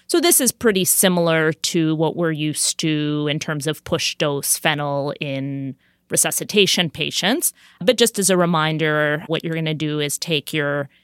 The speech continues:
one amp of fennel, which is, uh, ten milligrams of fennel in one milliliter.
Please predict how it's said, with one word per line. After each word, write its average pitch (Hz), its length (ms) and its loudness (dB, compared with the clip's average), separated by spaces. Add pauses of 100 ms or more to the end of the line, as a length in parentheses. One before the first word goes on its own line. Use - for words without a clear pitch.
(320)
one 170 440 0
amp 170 300 0
of 208 100 0
fennel, 262 400 0
which 175 220 0
is, 143 420 0
uh, 143 280 2
ten 165 340 2
milligrams 156 520 0
of 160 80 -2
fennel 143 300 -4
in 143 240 -6
one 147 480 -6
milliliter. 196 640 0